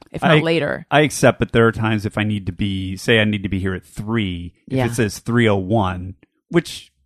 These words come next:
Speaker 2: is fine, that's
Speaker 1: Yeah.
Speaker 2: acceptable. But
Speaker 3: Yeah.
Speaker 2: I'm always like, "I'm getting that down to three."
Speaker 3: Right.
Speaker 2: 'Cause Waze will update, so I might,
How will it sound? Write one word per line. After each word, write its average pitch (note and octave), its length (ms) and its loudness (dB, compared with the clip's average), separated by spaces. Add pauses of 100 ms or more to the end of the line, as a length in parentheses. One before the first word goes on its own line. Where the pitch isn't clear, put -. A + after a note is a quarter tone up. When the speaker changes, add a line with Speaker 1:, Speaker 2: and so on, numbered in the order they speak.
(200)
Speaker 2:
is F3 240 0
fine, F#2+ 480 0
that's A2+ 220 -2
Speaker 1:
Yeah. A2+ 60 -6
Speaker 2:
acceptable. - 480 -6 (180)
But C#3 100 2
Speaker 3:
Yeah. A#2+ 60 6
Speaker 2:
I'm B2+ 160 6
always A2 240 2
like, G2 320 -2 (360)
"I'm A2 120 0
getting A2+ 180 0
that G#2 140 -4
down G2 220 -6
to F2+ 40 -10
three." - 400 -14 (300)
Speaker 3:
Right. C3+ 360 -2 (240)
Speaker 2:
'Cause F#2+ 140 -8
Waze F#2+ 320 -4
will G2 140 -6
update, F#2+ 400 -10
so - 120 -6
I F#2+ 120 -2
might, F#2+ 240 -6